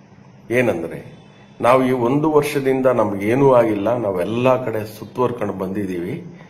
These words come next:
ನನಗೆ ನ-, ನ-, ರೋಗ ನಿರೋಧಕ ಶಕ್ತಿ ತುಂಬ ಹೆಚ್ಚಾಗಿದೆ ಎಂಬ ಯುವ ಜನತೆಯ ಅಹಂಕಾರ, ತಾತ್ಸಾರ, ಇವುಗಳಿಗೆ ನೀವು ಯಾರು ಬೆಲೆ ಕೊಡಬೇಡಿ.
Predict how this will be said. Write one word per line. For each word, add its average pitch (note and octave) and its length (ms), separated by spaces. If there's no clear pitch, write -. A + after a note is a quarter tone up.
ನನಗೆ G2+ 380
ನ-, E2+ 260
ನ-, D#2+ 500
ರೋಗ C#3 260
ನಿರೋಧಕ A2+ 520
ಶಕ್ತಿ G2+ 500
ತುಂಬ A2 340
ಹೆಚ್ಚಾಗಿದೆ A2+ 840
ಎಂಬ F#2+ 540
ಯುವ A2 300
ಜನತೆಯ G2+ 560
ಅಹಂಕಾರ, F#2 1400
ತಾತ್ಸಾರ, A#2+ 840
ಇವುಗಳಿಗೆ C3+ 720
ನೀವು G2 240
ಯಾರು F#2+ 320
ಬೆಲೆ F#2+ 300
ಕೊಡಬೇಡಿ. - 520